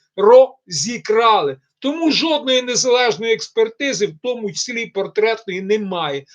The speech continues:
Тому все програли. Всі експертизи, портретну експертизу програли. Все, я закінчив. Прохання велике. Підписуйтесь на YouTube канал Ігор Кравцов.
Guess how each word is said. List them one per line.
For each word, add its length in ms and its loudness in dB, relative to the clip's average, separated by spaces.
Тому 280 0
все 540 -2
програли. 760 2
Всі 280 0
експертизи, 840 -2
портретну 680 -4
експертизу 760 -6
програли. 800 2
Все, 360 4
я 140 6
закінчив. 720 -8
Прохання 540 0
велике. 580 -2
Підписуйтесь 800 -2
на 60 0
YouTube 340 0
канал 400 0
Ігор 240 6
Кравцов. 580 0